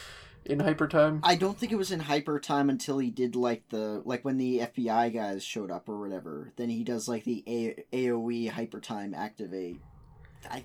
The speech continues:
Speaker 2: think?
Speaker 1: Well,
Speaker 2: Yeah?
Speaker 1: that was technically just, no, that was technically just the clean room that the three of them were in, and then the, everyone else was wearing watches. But all of the electronics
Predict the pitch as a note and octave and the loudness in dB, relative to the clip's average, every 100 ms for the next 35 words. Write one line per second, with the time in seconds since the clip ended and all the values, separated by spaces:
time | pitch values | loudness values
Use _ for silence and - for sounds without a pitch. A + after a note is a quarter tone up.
0 | - D3+ G3+ G#4 D#3 D3 C3+ C#3 F#3+ C#4+ | -6 -2 -2 4 12 12 12 10 -2 -2
1 | F4 D3+ D#3+ D#3+ - - D3 C3 B2+ C#3+ | 10 12 12 10 8 6 6 6 6 8
2 | B2 C3 B2 - B2 A2+ A#2 D3 C#3 D3+ | 8 8 6 4 -2 2 6 6 8 6
3 | D3 C#3+ C3 A#2+ A2+ - A#2+ A#2 A#2+ C3 | 8 8 8 4 0 2 2 4 6 6
4 | B2+ A2 G#2 G#2 A2+ G#2 G2+ - A2 G#2 | 6 2 0 -2 -4 -4 -4 -4 -2 -2
5 | - G#2 A#2+ C3 C3 E3+ D3+ G#2 G2+ G2+ | -2 -2 6 6 8 6 6 2 -2 -4
6 | F#2+ G2+ - A#2 G#2+ G#2 G#2 G2+ G#2 G#2 | -2 0 2 2 2 2 0 -2 -2 -2
7 | G2+ F#2 G2 A2 D3+ D#3 D3+ - - - | -2 0 0 2 4 4 2 -8 -16 -20
8 | - - - - - C3 A#2+ - - - | -20 -20 -20 -6 10 12 12 6 -6 -20
9 | - - - - - - A#2+ B2 B2+ C3 | -20 -20 -20 -20 -20 2 8 12 12 10
10 | B2 A#2+ A#2 A#2 G#2+ G#2+ - - B2+ B2 | 8 4 6 4 4 2 -2 4 6 6
11 | G#2 - - | 2 -4 -8